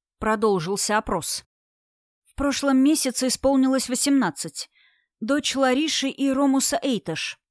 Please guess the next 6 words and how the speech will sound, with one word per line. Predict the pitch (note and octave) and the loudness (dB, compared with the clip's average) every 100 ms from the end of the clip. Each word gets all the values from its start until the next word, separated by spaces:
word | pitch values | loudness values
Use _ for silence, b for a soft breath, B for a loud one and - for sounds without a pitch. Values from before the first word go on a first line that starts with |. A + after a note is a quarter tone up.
| _ - | _ -4
Мама — | A#3 D#4 F4 G#3+ | 0 2 2 0
известная | F#3+ G3+ C4+ - G#3 F3+ | 0 -2 -2 -2 -2 -2
кружевница — | - G#3 F3 E3 A3 C#4 - B3 A#3 b b b | -2 -4 -4 -2 -2 0 0 -2 -4 b b b
Отец | A#3+ - E4 - | -4 -2 -2 -4
держит | F#3+ A3+ C4+ D4 | 0 0 0 -2
аптеку. | G#3 - F3 E3 F#3 F3 | -4 -4 -6 -4 -4 -4